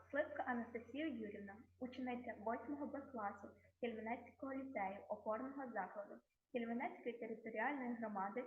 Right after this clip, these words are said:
Чернівецької області, писала наукову роботу на тему «Вплив та використання географічних чинників у вирішальних історичних битвах стародавнього світу, античності».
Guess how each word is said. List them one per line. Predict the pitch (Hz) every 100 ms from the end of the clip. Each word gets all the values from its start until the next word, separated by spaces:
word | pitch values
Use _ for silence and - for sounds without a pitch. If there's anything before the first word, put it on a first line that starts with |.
| -
Чернівецької | 247 226 208 220 - - 254 247 - - _ 220 226
області, | - 190 - - - - _ _ _
писала | 247 240 277 359
наукову | 311 269 294 285 294
роботу | 269 247 247 285
на | 277
тему | 269 214 202 196 - _ - _ _
«Вплив | 262 370 -
та | 302
використання | 302 302 294 - 233 214 220
географічних | 220 220 240 - 233 - 226 -
чинників | - 254 370 - 220 208
у | 247
вирішальних | 220 220 - 220 220 302 -
історичних | 247 220 208 214 240 208
битвах | 196 202 - -
стародавнього | - 208 208 233 262 285
світу, | - - 190 294 320 - _ -
античності». | - - 190 - - _